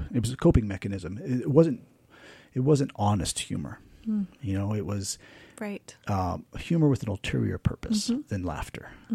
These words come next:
Speaker 1: I was
Speaker 2: Mm-hmm.
Speaker 1: trying to cope and, and, and, uh, cover up.
Speaker 2: It's more of a, maybe a projection
Speaker 1: Yeah.
Speaker 2: than a, mm-hmm.
Speaker 1: Yeah. So, yeah, and, and learning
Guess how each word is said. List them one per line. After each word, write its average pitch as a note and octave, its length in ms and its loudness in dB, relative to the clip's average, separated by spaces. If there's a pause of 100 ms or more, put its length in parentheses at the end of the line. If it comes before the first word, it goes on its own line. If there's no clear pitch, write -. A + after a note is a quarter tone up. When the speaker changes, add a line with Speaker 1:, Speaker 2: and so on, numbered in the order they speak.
Speaker 1:
I - 60 0
was G#3+ 120 -2
Speaker 2:
Mm-hmm. G#3+ 100 -2
Speaker 1:
trying A2+ 320 0
to G#2 300 -2 (280)
cope - 340 2
and, G2 180 -2
and, F#2+ 320 -4
and, G2 380 -4
uh, F#2 260 -4 (180)
cover G2+ 320 -2
up. - 180 2 (260)
Speaker 2:
It's - 160 -10
more A#3 120 2
of A3 80 -4
a, G#3 80 -4
maybe G3+ 300 -4
a F#3+ 60 -8
projection - 760 -6
Speaker 1:
Yeah. G#3 160 2
Speaker 2:
than - 40 -2
a, - 400 -8
mm-hmm. A3 240 -4
Speaker 1:
Yeah. A3 200 0 (800)
So, G#2+ 420 0 (240)
yeah, C3+ 200 8
and, F#2 160 -2
and G#2 260 2
learning A#2+ 600 8